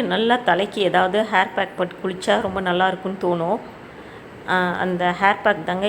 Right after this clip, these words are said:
எப்படி பண்றதுன்னு பார்க்கலாம். அதுக்கு நான் முதல் நாள் நைட்டே, ஒ-, ஈக்குவல் குவாண்டிட்டி அளவுக்கு வெந்தயமும் பாசிப்பயிரும் எடுத்து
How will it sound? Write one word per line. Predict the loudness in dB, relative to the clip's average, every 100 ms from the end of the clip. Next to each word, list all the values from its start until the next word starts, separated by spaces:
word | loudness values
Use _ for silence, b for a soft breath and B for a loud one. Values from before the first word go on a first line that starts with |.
| 0
எப்படி | -2 -2
பண்றதுன்னு | 0 0 0 0
பார்க்கலாம். | 0 2 0 0 -6 -16 -18 -18 -8 -2
அதுக்கு | -2 0 0
நான் | 2
முதல் | 2 2 4
நாள் | 4 4
நைட்டே, | 2 0 0 0 0 -4 -16 -18 -18 -12 -2
ஒ-, | 0 2 0 -2
ஈக்குவல் | 0 4 4 4
குவாண்டிட்டி | 2 2 -4 -4 -4 -8 -18 -8 -2
அளவுக்கு | -2 2 2 2
வெந்தயமும் | 2 2 2 2 0 2 2
பாசிப்பயிரும் | 2 2 2 4 4 0
எடுத்து | 0 0